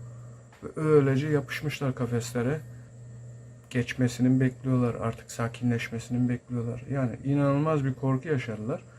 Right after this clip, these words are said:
Demek ki bizim kuşlarımız da kafesin içinde bu hale geliyorlar. Bir an deprem olduğu zaman işte sağa sola vurmalar,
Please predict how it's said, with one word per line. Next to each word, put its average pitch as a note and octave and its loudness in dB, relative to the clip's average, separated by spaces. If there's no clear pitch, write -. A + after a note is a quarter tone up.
Demek C#3+ 0
ki D3+ -6
bizim D3 -2
kuşlarımız D3 0
da B2 -2
kafesin C#3 0
içinde A#2+ -2
bu C#3+ 0
hale C#3+ 6
geliyorlar. A#2 0
Bir C3 2
an B2+ 6
deprem C3 2
olduğu C3 2
zaman A#2 0
işte B2 -2
sağa A#2+ 2
sola B2 0
vurmalar, A#2+ 4